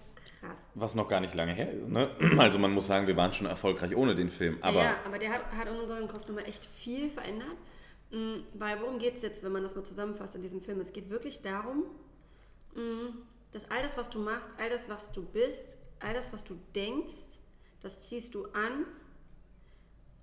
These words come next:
Speaker 1: und das bekommst du. Das hört sich jetzt doof an, aber be-, ein Beispiel. Ich bin mir sicher, jeder von euch hatte schon mal die Situation, ähm, dass er Angst hatte, an den Briefkasten zu gehen,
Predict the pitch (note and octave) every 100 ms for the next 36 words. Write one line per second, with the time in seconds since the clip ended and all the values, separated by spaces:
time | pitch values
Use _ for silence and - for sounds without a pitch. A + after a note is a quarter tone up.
0 | - - A3 A3 A3 - G#3+ G#3+ - -
1 | C4 C4 - F3+ F3 A3 A3+ A3+ - C#4
2 | A3 G3 F#3+ - - - - E3 B3+ A#3+
3 | G3 F#3+ - - - - - - - -
4 | - C4+ C4 A3 C#4 C#4 A3+ A#3+ A#3 A3+
5 | G#3+ G#3+ - G#3 G3 G3 - F#3+ - -
6 | F#3 C4+ - - - - - - - -
7 | - A3+ A3+ - - A3+ A#3 - C4+ -
8 | A#3+ A3+ G#3+ G#3 G3 - G3 - - -
9 | F#3